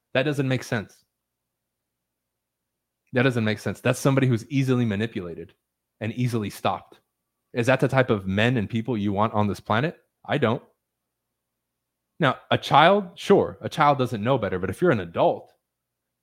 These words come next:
and you won't do something because you're scared or your emotions,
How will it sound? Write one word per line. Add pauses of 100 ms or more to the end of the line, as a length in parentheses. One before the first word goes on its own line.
(140)
and
you
won't
do
something
because
you're
scared
or
your
emotions,